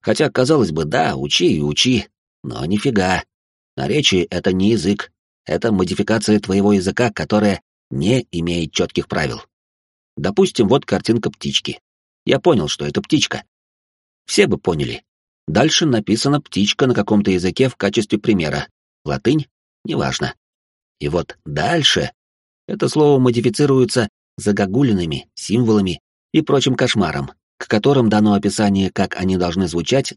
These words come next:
опять же с примерами в виде картинки. Что-то типа «птичка» и «птичка». Но проблема в том, что это сраный словарь, а не учебник по языку. Его нужно запомнить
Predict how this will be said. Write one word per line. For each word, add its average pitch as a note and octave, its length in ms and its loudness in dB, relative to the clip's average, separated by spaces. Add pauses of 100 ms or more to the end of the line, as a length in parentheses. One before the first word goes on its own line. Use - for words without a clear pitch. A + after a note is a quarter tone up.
(120)
опять C3+ 320 -2
же A#2+ 100 2
с G#2 60 -6
примерами A2 460 2
в E2+ 60 -4
виде F2 220 -2
картинки. - 540 -8 (520)
Что-то - 320 -4
типа G#2 340 0 (260)
«птичка» C#3+ 500 0 (160)
и G#2+ 260 2 (420)
«птичка». - 840 0 (500)
Но - 180 0
проблема B2 440 4
в G#2 60 -6
том, A2+ 280 2 (280)
что - 340 -4
это C3+ 300 -4
сраный A#2+ 480 0
словарь, G#2+ 520 2 (200)
а - 100 -6
не F2+ 100 -2
учебник G#2+ 520 2
по E2+ 100 -4
языку. D#2+ 460 -4 (520)
Его C3 360 2
нужно A#2 380 4
запомнить A2+ 680 2